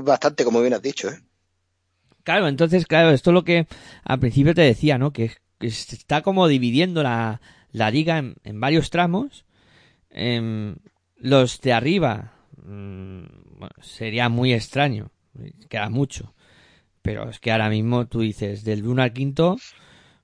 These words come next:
Speaker 2: para entrar en playoff, muy mala segunda vuelta tienen que hacer para no hacerlo, para no entrar. Y luego Gran Canaria y Juventud también han cogido una renta bastante importante.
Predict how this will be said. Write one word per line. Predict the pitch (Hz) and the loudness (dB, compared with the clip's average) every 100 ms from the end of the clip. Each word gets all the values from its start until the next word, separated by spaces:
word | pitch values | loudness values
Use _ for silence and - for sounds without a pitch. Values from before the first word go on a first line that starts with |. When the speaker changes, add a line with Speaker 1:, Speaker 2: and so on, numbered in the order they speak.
| _ | _
Speaker 2:
para | 120 110 | -4 -2
entrar | 101 117 | 0 0
en | 120 | 0
playoff, | 117 120 127 165 190 - - - - - - _ | 0 2 4 2 0 -10 -20 -20 -20 -20 -20 _
muy | 73 113 127 | -12 -4 -2
mala | 117 117 107 | 0 0 -2
segunda | 117 107 | -4 -4
vuelta | 104 101 107 | -4 -6 -6
tienen | 113 | -4
que | 107 | -6
hacer | 104 135 | -6 -6
para | 156 156 | -4 -2
no | 110 | -2
hacerlo, | 107 135 123 87 | -4 -6 -8 -12
para | - 101 | -12 -12
no | 104 | -10
entrar. | 101 143 120 _ _ _ _ _ _ _ | -8 -8 -10 _ _ _ _ _ _ _
Y | - 113 | -8 0
luego | 131 131 | 2 2
Gran | 107 98 | 0 -2
Canaria | 104 107 113 | -4 -2 0
y | |
Juventud | 117 120 135 | 2 0 -2
también | 165 160 139 | -2 0 -2
han | 113 | -4
cogido | 113 120 | -6 -6
una | 110 101 | -6 -4
renta | 113 110 | -4 -2
bastante | 107 - 120 110 | -4 -4 -8 -6
importante. | 110 107 107 135 160 87 87 | -6 -6 -6 -2 -2 -4 -14